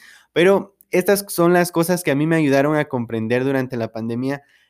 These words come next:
que no todo tiene que ver con disfrutar la vida de manera, eh, material, podemos decirlo así.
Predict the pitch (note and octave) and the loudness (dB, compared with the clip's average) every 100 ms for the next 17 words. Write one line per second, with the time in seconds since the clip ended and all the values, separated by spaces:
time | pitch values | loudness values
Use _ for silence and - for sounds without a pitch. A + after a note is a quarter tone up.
0 | _ - D3+ F3+ F3+ F#3+ G3 G3 F#3+ - | _ -8 -4 -4 0 2 2 2 -2 -6
1 | D#3 D#3+ D#3 C#3+ C#3+ D3 - C#3 C3+ B2 | -4 -4 -4 -2 -2 -4 -6 -6 -4 -6
2 | A#2 A#2 - C3 C#3+ D3 C3+ C3+ C3+ C3+ | -8 -12 -4 -2 0 0 0 2 2 0
3 | A2+ A2 A#2 C3 C#3 C3 A#2 G#2+ G#2 - | -2 -4 -4 -4 -2 -2 -4 -6 -10 -16
4 | A2 A2+ A#2 A2+ A#2 D#3+ E3+ C3 A#2+ A#2+ | -10 -8 -6 -6 -2 0 0 0 -2 0
5 | B2 A2 A2+ A2+ A2+ A2+ A#2 | -2 -4 -6 -6 -6 -6 -10